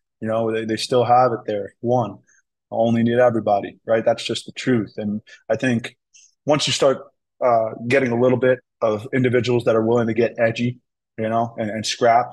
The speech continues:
you know, that's what I always say to my friends, right? They'd be like, "How are you guys gonna be this year?" And I said, "We'll scrap for an Ivy League ring." I know we will, 'cause it was a mentality we had there. You know, I was lucky enough to walk through that doors into a system that was already there, a culture that was there, and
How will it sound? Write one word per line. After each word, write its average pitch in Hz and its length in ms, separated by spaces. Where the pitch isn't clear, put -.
you 113 60
know, 113 100
that's 110 160
what 117 60
I - 20
always 117 200
say 120 120
to 120 80
my 120 160
friends, 120 360
right? 110 120
They'd 117 100
be 123 80
like, 113 120
"How 131 100
are 131 60
you 135 60
guys 131 140
gonna 135 80
be 135 140
this 131 200
year?" 117 160
And 117 100
I - 20
said, 127 160
"We'll 143 120
scrap 139 340
for 131 100
an 120 60
Ivy 120 220
League 113 160
ring." 123 260
I 113 60
know 127 140
we 123 160
will, 107 180
'cause - 180
it 117 40
was 110 100
a 120 60
mentality 117 580
we 113 140
had 110 280
there. 113 300
You 113 60
know, 113 140
I 117 140
was 110 120
lucky 117 260
enough 113 240
to 113 100
walk 107 280
through 113 120
that 104 180
doors 110 420
into 113 300
a - 20
system 110 400
that 104 80
was 107 160
already 107 240
there, 104 240
a 98 80
culture 110 320
that 104 80
was 101 320
there, 104 240
and 95 160